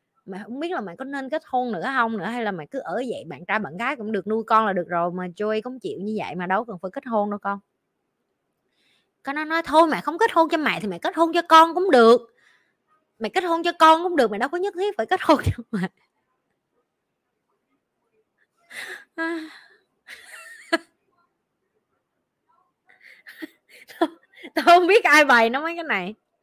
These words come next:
<laughs> Cái nó kêu: "Sao mày thích?" Nó nói: "Mẹ, con thích,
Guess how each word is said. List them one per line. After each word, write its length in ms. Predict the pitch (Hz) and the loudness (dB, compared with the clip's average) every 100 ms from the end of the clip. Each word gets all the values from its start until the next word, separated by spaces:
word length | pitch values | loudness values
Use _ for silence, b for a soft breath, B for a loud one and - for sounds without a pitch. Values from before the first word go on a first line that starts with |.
| B B B B 285 - _ 294 - _ _ B B | B B B B -16 -16 _ -20 -20 _ _ B B
<laughs> 380 | - - 330 - 285 277 B B B B _ _ _ | -10 -6 -6 -2 -2 -2 B B B B _ _ _
Cái 60 | 381 | -8
nó 60 | - | -4
kêu: 100 | 320 | -4
"Sao 180 | 320 285 | -2 -4
mày 160 | 247 | -4
thích?" 180 | 226 392 _ | -4 -8 _
Nó 80 | 311 | -16
nói: 180 | 320 359 | -12 -8
"Mẹ, 200 | 311 131 | -8 -8
con 160 | - 247 | -12 -12
thích, 100 | - | -12